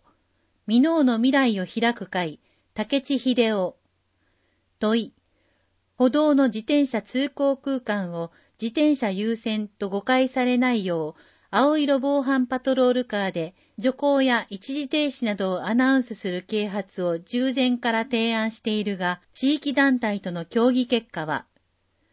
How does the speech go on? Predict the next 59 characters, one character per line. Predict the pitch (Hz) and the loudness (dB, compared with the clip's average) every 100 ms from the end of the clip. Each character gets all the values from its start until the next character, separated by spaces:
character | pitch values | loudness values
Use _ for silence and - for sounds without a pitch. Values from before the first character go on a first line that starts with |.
| _ - | _ -8
答 | 202 262 233 | -4 0 0
え、 | 160 - _ _ _ - | -2 -10 _ _ _ 2
箕 | 247 | 4
面 | 302 294 | 6 4
市 | 285 233 | 2 -2
青 | - 285 285 | 2 2 2
少 | 311 294 | 2 4
年 | 262 226 196 | 4 2 0
を | 180 | -2
守 | 202 226 208 | -2 -2 -2
る | |
会 | 196 180 165 | -4 -4 0
連 | 226 269 | 2 4
絡 | 277 262 247 | 2 0 -2
協 | 254 247 | 0 0
議 | 240 | -2
会 | 240 196 175 | -4 -4 -4
へ | 175 | -6
の | 170 | -8
依 | 170 190 | -6 -4
頼 | 202 190 | -4 -4
や、 | 180 170 - _ | -4 -6 -8 _
パ | - 240 | -4 -2
ト | 294 | 0
ロ | 302 294 | 2 2
ー | |
ル | 285 | 0
車 | 269 269 | 0 0
両 | 226 190 180 | 0 0 -2
へ | 170 | -4
の | 170 - | -8 -8
音 | 202 262 269 | -2 2 4
源 | 277 269 254 | 4 2 0
設 | 254 | -4
定 | _ 254 247 | _ -2 0
に | 226 226 | 0 -2
よ | 208 | -2
り、 | 202 202 _ _ - | -6 -8 _ _ -4
体 | 226 262 | 0 0
制 | - 269 254 | 2 2 2
を | 247 | 2
整 | 247 247 233 214 | -2 -2 -2 -2
え | 185 | -4
た。 | 160 - _ _ _ _ _ _ - | -6 -8 _ _ _ _ _ _ -6
地 | 311 302 | -2 -2
域 | 262 233 | 0 -2
の | 208 | -2
見 | 180 214 | -2 2
守 | 262 269 262 | 2 4 2
り | |
活 | - 254 214 | 0 -4 -2
動 | 202 190 | -4 -4
と | 185 | -4
連 | 190 233 233 | -2 2 2
動 | 240 240 | 2 0
し | 240 | -2
た | 226 | -6
形 | 214 208 208 - | -4 -6 -6 -6
で、 | 196 | -6